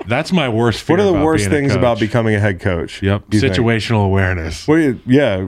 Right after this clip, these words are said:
Speaker 2: you think
Speaker 1: Period.
Speaker 2: that's top?
Speaker 1: That's what they give Andy Reid shit about in Philadelphia
Speaker 2: What about
Speaker 1: for a
Speaker 2: cutting
Speaker 1: long time,
Speaker 2: players?
Speaker 1: right?
Speaker 2: What about cutting players?
Speaker 1: Cutting players, hmm.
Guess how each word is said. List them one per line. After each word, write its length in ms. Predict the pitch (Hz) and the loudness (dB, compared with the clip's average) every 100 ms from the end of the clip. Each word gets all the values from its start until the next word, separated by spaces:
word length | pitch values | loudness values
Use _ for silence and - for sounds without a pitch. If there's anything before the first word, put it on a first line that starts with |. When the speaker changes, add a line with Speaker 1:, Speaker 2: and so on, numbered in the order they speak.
| 78 | -2
Speaker 2:
you 140 | 110 | 0
think 260 | 110 127 107 - | 2 0 -4 -14
Speaker 1:
Period. 400 | - 127 107 87 73 | -2 0 0 0 -2
Speaker 2:
that's 200 | 104 - | -2 -2
top? 480 | 120 98 87 - _ _ _ _ _ _ _ _ _ _ _ _ - | -2 0 -2 -6 _ _ _ _ _ _ _ _ _ _ _ _ -6
Speaker 1:
That's 160 | 156 | -4
what 120 | 220 196 | 0 0
they 80 | |
give 200 | 185 202 | 2 2
Andy 240 | 190 196 196 | 4 2 4
Reid 240 | 208 240 | 4 2
shit 200 | 190 151 | 2 0
about 320 | 120 107 117 117 | 0 0 -2 -4
in 60 | |
Philadelphia 520 | 107 165 185 226 214 | -2 0 2 2 2
Speaker 2:
What 60 | 180 160 | 0 2
about 80 | |
Speaker 1:
for 40 | 120 | 0
a 40 | |
Speaker 2:
cutting 180 | 135 170 | 2 0
Speaker 1:
long 60 | 175 | -2
time, 260 | 139 113 180 | -2 -2 0
Speaker 2:
players? 360 | 170 143 180 - | 0 -2 -6 -10
Speaker 1:
right? 80 | - | -2
Speaker 2:
What 80 | 139 | 0
about 200 | 180 - | 0 0
cutting 300 | 170 175 165 | 0 0 0
players? 680 | 170 180 208 113 67 - - | 0 0 2 0 -2 -12 -20
Speaker 1:
Cutting 240 | - 185 214 | -4 -2 0
players, 380 | 165 175 170 165 | 0 0 0 -2
hmm. 220 | 165 | -2